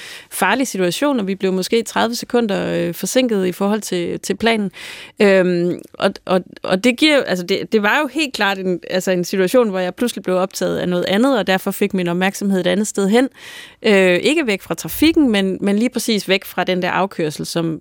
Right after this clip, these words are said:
som var et sted, hvor jeg ikke lige var vant til at køre. Øhm, og, og, og,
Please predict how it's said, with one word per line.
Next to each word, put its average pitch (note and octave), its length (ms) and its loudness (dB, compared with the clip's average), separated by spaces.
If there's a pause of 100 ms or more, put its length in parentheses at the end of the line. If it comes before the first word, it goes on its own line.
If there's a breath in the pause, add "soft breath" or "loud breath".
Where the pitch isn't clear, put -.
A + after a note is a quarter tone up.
(120)
som F3 200 -2
var E3 140 0
et F3+ 80 -4
sted, E3+ 180 0
hvor E3 100 -2
jeg D#3+ 60 0
ikke E3 120 -4
lige F3+ 120 0
var E3+ 80 -2
vant D#3 200 -8
til - 80 -8
at D#3+ 60 -10
køre. D#3+ 200 -4 (1040 loud breath)
Øhm, E3+ 540 4 (840)
og, A3 120 4 (100)
og, F#3+ 120 2 (100)
og, G3+ 120 2